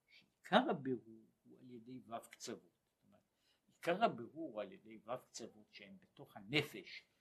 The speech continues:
ששת המידות. ששת המידות. עכשיו, הם ה-, הם העיקר הבירור, מפני שהבירור ב-,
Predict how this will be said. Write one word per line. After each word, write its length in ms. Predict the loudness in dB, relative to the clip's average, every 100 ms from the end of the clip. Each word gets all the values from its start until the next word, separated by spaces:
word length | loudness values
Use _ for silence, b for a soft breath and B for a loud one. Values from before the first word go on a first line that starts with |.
| _
ששת 520 | 4 10 12 12 12
המידות. 460 | 2 -8 -14 -20 -20 _ _ _ _ _ _ _ _ _ _
ששת 400 | 2 4 2 0
המידות. 400 | -6 -10 -16 -20 _ _ _ _ _ _
עכשיו, 220 | -2 -2 -4 -16 -2
הם 200 | 0 2 8
ה-, 240 | 8 8 0
הם 180 | -4 4
העיקר 600 | 6 4 2 2 4 4
הבירור, 420 | 0 -4 -8 -10 -20 _ _ _
מפני 220 | -18 -12 -6
שהבירור 1080 | -6 -8 -18 -20 -18 -18 -4 0 2 0 -8 _ _ _ _
ב-, 60 | -18